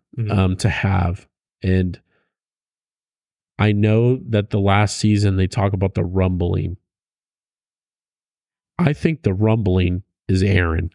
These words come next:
Speaker 1: Are you in se-, you're in season three right now?
Speaker 2: Season three.
Speaker 1: Is that the metal song opening intro? Or?
Speaker 2: I think that's for four.
Speaker 1: Okay.
Speaker 2: Um, but I just know about it because you guys would play it, or
Speaker 1: Yeah.
Speaker 2: but the rumbling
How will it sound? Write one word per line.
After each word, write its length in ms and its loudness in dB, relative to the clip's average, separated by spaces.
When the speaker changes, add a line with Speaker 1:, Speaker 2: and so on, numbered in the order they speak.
Speaker 1:
Are 60 -2
you 160 2
in 80 0
se-, 280 -4
you're 120 0
in 100 0
season 340 -2
three 200 0
right 180 -2
now? 100 -8
Speaker 2:
Season 380 0
three. 340 0
Speaker 1:
Is 140 -2
that 200 0
the 60 0
metal 320 0
song 440 -4
opening 400 -2
intro? 360 -4
Or? 120 0
Speaker 2:
I 20 2
think 140 2
that's 180 0
for 100 -10
four. 500 0
Speaker 1:
Okay. 300 -8
Speaker 2:
Um, 460 0
but 320 -2
I 160 2
just 180 0
know 220 2
about 260 2
it 60 -2
because 400 -2
you 80 -4
guys 220 0
would 140 -4
play 300 0
it, 100 -2
or 160 -6
Speaker 1:
Yeah. 260 -6
Speaker 2:
but 160 0
the 100 0
rumbling 760 0